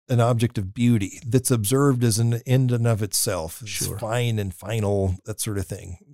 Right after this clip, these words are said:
Speaker 1: Of course, the terms, that's a term from nineteenth century, that
Speaker 2: <laughs>
Speaker 1: bad time, but that, uh, but that's what a, that's what a fine art is.
Speaker 2: Yeah.
Speaker 1: So producing just an object of beauty.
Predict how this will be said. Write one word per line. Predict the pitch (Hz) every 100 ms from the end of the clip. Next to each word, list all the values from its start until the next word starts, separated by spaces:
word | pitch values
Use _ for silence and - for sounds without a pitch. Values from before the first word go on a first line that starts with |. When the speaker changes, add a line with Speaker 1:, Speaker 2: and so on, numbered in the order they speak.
| _ 113
Speaker 1:
Of | 95
course, | - 110
the | - 104
terms, | - 117 110 - - -
that's | - 208
a |
term | - - 147 190
from | - 101
nineteenth | 95 98 - 104 -
century, | 110 92 87 87
that | 87 117
Speaker 2:
<laughs> |
Speaker 1:
bad | 101 92 92
time, | 104 95 92
but | 107 - - - 139 120
that, | - 139
uh, | 123 113 104 - _ _
but | 214
that's | 254
what | 247 190
a, |
that's | 151 170 175
what | 170 151
a |
fine | - 151 151 139
art | 110 87
is. | 87 78 - -
Speaker 2:
Yeah. |
Speaker 1:
So | 117 120 104
producing | 92 127 131 135 139 117
just | 110
an | 117
object | 110 107 104
of | 104 98
beauty. | 110 98